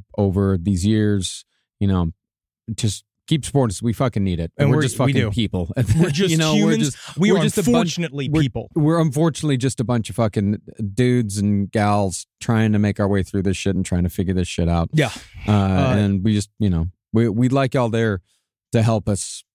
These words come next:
Speaker 1: figure this shit out and get through it. The
Speaker 2: Oh,
Speaker 1: only
Speaker 2: I,
Speaker 1: way the
Speaker 2: we're just gonna keep shoveling.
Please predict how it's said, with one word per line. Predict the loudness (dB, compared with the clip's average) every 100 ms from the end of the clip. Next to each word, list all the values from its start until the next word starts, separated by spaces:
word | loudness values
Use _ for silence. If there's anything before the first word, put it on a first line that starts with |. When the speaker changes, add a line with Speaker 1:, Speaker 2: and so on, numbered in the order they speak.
| _ _ _
Speaker 1:
figure | -20 -4 0 2 2
this | 0
shit | 0 0
out | 0 0
and | -2 -2
get | -2 0
through | -2 -2
it. | -2
The | 0
Speaker 2:
Oh, | 2
Speaker 1:
only | 2 2
Speaker 2:
I, |
Speaker 1:
way | 2 0
the | 0
Speaker 2:
we're | 0 0
just | -2 -2
gonna | -2 0
keep | 0 0
shoveling. | -2 -2 -4 -10